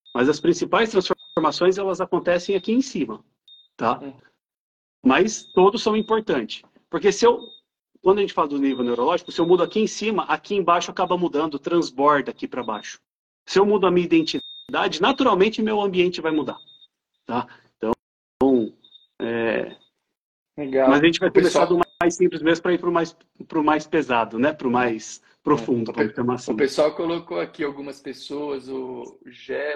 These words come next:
Speaker 2: Lunardi
Speaker 1: Meu pai.
Speaker 2: falou que pelo ambiente de tra-, ah, seu pai, pelo ambiente, legal,
Speaker 1: Meu pai.
Speaker 2: pelo ambiente de trabalho,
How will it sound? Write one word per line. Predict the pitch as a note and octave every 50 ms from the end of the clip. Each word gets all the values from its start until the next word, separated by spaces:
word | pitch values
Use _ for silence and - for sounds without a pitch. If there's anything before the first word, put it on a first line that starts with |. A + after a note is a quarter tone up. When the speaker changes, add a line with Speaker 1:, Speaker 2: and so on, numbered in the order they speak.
| C#3 C3+
Speaker 2:
Lunardi | C3 B2+ B2+ - B2+ B2+ C#3 C#3+ C#3 C3 B2 - - B2+
Speaker 1:
Meu | D#3 D#3+ -
pai. | - D#3 D#3
Speaker 2:
falou | C3+ C3+ C3+
que | - -
pelo | - - C#3+ B2+ C3
ambiente | C3 C3 B2 B2+ B2+ B2+ B2 - C3+
de | B2+ C#3 C3+
tra-, | - - A#2+ B2+ B2 - -
ah, | F3+ A3 A#3+ A#3 G3
seu | E3+ - E3
pai, | - - D3+ D#3+ D3+ C#3 -
pelo | - D3+ D3+ E3
ambiente, | E3 D3+ D#3 D#3 D3+
legal, | D3+ - B2+ C3 A#2+
Speaker 1:
Meu | -
pai. | - G#2+ -
Speaker 2:
pelo | C3+ C#3
ambiente | - C3+ C#3 C3+ - _
de | C3 C#3
trabalho, | C3+ - C3+ A#2+ A#2 C3+ B2 C3+ D3 D#3 D#3 D#3 D3+ D3+ D#3 D#3 D#3